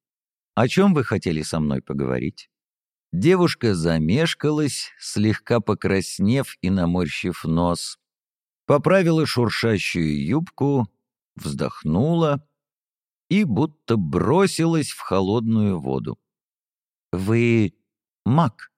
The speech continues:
Константин Платонович?» «Да»,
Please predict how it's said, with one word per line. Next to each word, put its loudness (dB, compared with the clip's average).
Константин -2
Платонович?» -4
«Да», 2